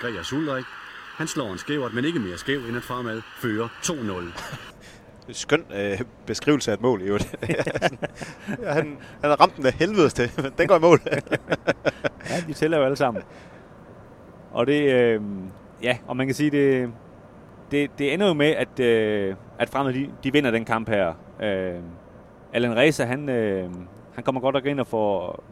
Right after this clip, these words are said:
Speaker 3: får reduceret, nu skal jeg lige bremse den bil her, så vi ikke, øh, kører galt her på motorvejen. Øh, Allan Reza, han kommer ind og får, får reduceret til, til to et. Men, øh, men, men de ender med at vinde kampen, og det, øh,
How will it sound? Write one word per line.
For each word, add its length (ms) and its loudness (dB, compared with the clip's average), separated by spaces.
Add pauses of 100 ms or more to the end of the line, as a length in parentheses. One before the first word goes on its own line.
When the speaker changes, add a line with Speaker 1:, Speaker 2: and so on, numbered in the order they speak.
Speaker 3:
får 140 -6
reduceret, 340 -2
nu 60 -10
skal 120 -12
jeg 40 -4
lige 140 -8
bremse 260 -6
den 80 -8
bil 200 -8
her, 140 -4
så 100 -10
vi 120 -10
ikke, 160 -8
øh, 160 -6 (720)
kører 100 -6
galt 200 -2
her 80 -2
på 60 -8
motorvejen. 400 -6 (600)
Øh, 360 2
Allan 160 2
Reza, 300 4
han 120 -8
kommer 180 0
ind 80 0
og 80 0
får, 400 0
får 140 -2
reduceret 400 2
til, 360 -2 (200)
til 120 -2
to 220 2
et. 180 -2 (760)
Men, 180 0
øh, 320 0 (340)
men, 220 0
men 100 0
de 80 4
ender 120 2
med 100 4
at 60 0
vinde 140 2
kampen, 380 -4
og 120 -2
det, 220 2
øh, 340 2